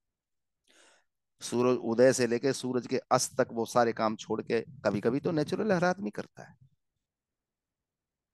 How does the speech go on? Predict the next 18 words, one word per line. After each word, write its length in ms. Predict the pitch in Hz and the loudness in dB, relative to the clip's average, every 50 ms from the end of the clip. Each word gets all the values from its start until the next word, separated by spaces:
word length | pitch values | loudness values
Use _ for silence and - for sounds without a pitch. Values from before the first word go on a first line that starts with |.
| _ _ | _ _
बात 140 | - - - | -14 -14 -14
को 100 | - 165 | -14 -16
समझिए, 420 | - - - - - - - - _ _ _ _ _ _ _ _ _ _ _ _ _ _ - - _ _ _ _ _ _ _ _ _ _ _ _ _ _ _ _ _ _ - - _ _ - | -14 -14 -14 -14 -16 -18 -20 -20 _ _ _ _ _ _ _ _ _ _ _ _ _ _ -20 -20 _ _ _ _ _ _ _ _ _ _ _ _ _ _ _ _ _ _ -20 -20 _ _ -8
लेकिन 280 | 85 107 123 165 156 | -6 -2 0 0 0
उसका 220 | 139 - - 175 143 | 0 0 2 2 2
रूटीन 460 | 113 113 107 - 131 151 175 175 151 | 2 0 -2 -2 0 0 0 0 0
जो 180 | 120 113 90 90 | -2 -4 -4 -6
है 300 | 87 95 95 - - _ - _ _ _ _ _ _ _ _ _ _ _ _ _ - - _ _ _ - - | -6 -10 -10 -12 -12 _ -20 _ _ _ _ _ _ _ _ _ _ _ _ _ -20 -20 _ _ _ -10 -6
वो 120 | 120 127 | -6 -4
दिन 180 | 107 131 139 160 | 0 2 2 2
में 120 | 156 139 | 2 2
ही 120 | 117 113 | 0 0
सूरज 360 | 104 - - 165 165 160 147 - | -2 -2 -2 2 2 2 0 0
के 160 | - 156 139 | -2 -2 -2
स-, 260 | - - - - - - | -2 -4 -6 -8 -8 -4
उदय 220 | 127 131 151 151 135 | 0 6 6 6 6
के 120 | 143 139 | 4 0
साथ 200 | - - 117 110 | 0 2 0 0